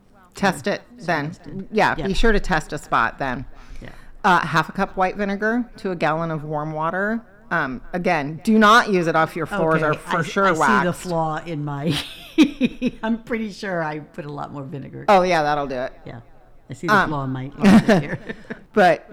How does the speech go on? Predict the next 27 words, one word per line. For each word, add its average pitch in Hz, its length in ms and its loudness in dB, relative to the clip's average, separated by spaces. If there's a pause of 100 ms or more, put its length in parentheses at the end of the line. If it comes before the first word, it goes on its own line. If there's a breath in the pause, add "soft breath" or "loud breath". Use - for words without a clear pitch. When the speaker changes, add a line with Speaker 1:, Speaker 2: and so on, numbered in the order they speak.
Speaker 1:
your, 156 520 -2 (120)
your 147 500 -8 (240)
kitchen 226 280 -2
floors, 214 580 -2
this 165 240 -14
is 156 80 -12
great 135 240 -12
for 156 100 -12
your 160 120 -12
kitchen 220 360 -4
floors. 185 880 -8
You 165 180 -8
can 160 140 -8
always 180 340 -4
take - 260 -12
that - 180 -8
degreaser 185 720 -6
to 160 120 -8
any 151 200 -8
gross, 151 380 -8
scuffy - 500 -8
spot, 165 640 -4
that - 180 -10
kind 107 200 -14
of - 100 -16
thing. - 360 -16 (240)
Speaker 2:
Got 143 80 -18